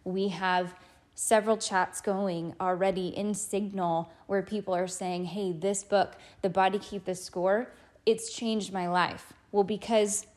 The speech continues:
one person said that, we have four people reading that book right now. If you would like to check that book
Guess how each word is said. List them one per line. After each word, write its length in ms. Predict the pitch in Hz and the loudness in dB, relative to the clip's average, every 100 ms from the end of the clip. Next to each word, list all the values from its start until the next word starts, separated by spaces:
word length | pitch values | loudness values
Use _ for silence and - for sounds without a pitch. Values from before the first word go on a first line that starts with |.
| - | -4
one 300 | 202 233 233 | 2 2 2
person 420 | 233 214 208 196 | 0 -2 -2 -4
said 320 | 190 180 185 | 0 0 0
that, 300 | 214 247 - - - | -2 -2 -6 -14 -6
we 120 | 220 | -2
have 160 | 208 190 | 0 0
four 400 | - - 233 214 | -4 0 4 4
people 600 | 202 214 196 170 160 - - _ | 0 -6 -2 0 0 -6 -18 _
reading 440 | 185 202 214 190 175 | -4 0 2 0 -2
that 240 | 156 - | -4 -2
book 220 | 185 180 | -2 -2
right 200 | 165 - | -6 -8
now. 240 | - - - - _ - - | -8 -10 -12 -20 _ -18 -14
If 140 | 175 | -6
you 80 | 190 | -4
would 120 | 185 | 0
like 220 | 196 190 | 0 0
to 100 | - | -6
check 240 | - 190 180 | -8 -6 -6
that 180 | - 185 | -8 -4
book 180 | 175 | -6